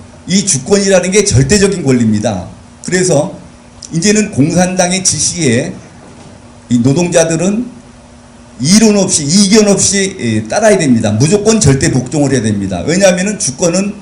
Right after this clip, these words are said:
절대적인 권리이기 때문에. 그러면은 이제 좋습니다. 그럼 공산당은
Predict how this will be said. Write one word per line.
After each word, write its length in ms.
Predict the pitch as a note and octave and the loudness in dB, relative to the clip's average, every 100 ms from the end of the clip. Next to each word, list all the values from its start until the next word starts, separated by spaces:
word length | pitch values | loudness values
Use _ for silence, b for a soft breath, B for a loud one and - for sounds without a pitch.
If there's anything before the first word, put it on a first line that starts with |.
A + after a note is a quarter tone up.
| - | -6
절대적인 540 | B2+ B2 D#3+ D#3+ C#3+ | -2 0 0 0 0
권리이기 420 | A#2+ A#2 G#2 F#2+ F#2+ | 0 -2 -4 -8 -10
때문에. 320 | F2+ E2+ D#2+ - - - - - - | -10 -10 -12 -16 -20 -20 -20 -20 -10
그러면은 360 | - G#3 G#3 F3 | -4 0 0 -2
이제 320 | D#3 C#3+ G#2 - - | -2 -2 -2 -6 -8
좋습니다. 600 | D#3+ - C#3 A#2+ G2 F#2+ - - - - | -4 -4 -2 -2 -4 -8 -16 -20 -20 -8
그럼 360 | F#3+ E3 B2+ - - | -4 -2 -4 -6 -2
공산당은 920 | C3 F3 F#3 G3+ F#3+ F#3+ G#3+ G#3+ G#3 | 0 2 2 2 2 0 0 -2 -4